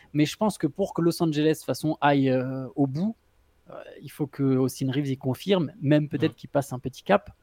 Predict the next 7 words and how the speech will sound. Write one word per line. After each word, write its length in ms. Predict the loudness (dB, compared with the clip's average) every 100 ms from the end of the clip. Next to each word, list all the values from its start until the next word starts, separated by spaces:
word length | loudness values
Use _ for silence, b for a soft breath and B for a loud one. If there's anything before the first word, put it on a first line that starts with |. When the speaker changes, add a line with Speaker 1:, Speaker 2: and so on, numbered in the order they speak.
| _ _ _
Speaker 1:
C'est-à-dire 320 | -8 -4 -4 -6
que 60 |
c'est 100 | -8
pas 180 | 0 2
juste 200 | 2 -2
confirmé, 500 | -8 -10 -4 0 2
mais, 400 | 0 -2 -8 -12